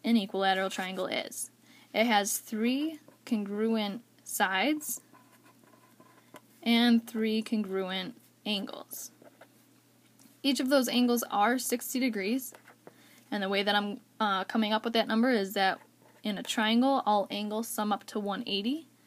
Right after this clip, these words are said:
There are three angles in a triangle, so that division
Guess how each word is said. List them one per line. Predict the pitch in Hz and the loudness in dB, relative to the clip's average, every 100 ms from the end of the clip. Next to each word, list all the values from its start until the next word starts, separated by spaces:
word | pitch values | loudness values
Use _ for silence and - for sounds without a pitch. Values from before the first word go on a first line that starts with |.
| - - - - | -20 -20 -20 -4
There | 208 | 0
are | 170 | 0
three | - - 214 214 233 - | -2 -6 -2 0 0 2
angles | 226 226 226 | 2 2 0
in | 196 | -2
a | 185 | -6
triangle, | - 254 262 262 | -2 0 2 2
so | 262 226 | 0 -2
that | 202 196 | -2 -4
division | 196 208 208 202 208 | -4 -4 -2 -2 -2